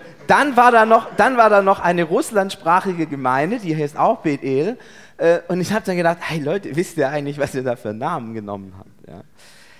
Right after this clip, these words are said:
Ich wollte nur damit sagen, der, der,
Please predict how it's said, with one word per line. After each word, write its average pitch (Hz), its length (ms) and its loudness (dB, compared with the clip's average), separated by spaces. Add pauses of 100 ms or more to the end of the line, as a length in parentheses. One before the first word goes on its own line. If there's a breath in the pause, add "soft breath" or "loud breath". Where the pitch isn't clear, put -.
(800 soft breath)
Ich 156 160 -8
wollte 220 240 0
nur 196 160 -4
damit 185 260 -6
sagen, 151 460 -6 (1500 soft breath)
der, 151 180 0 (560)
der, 127 120 -2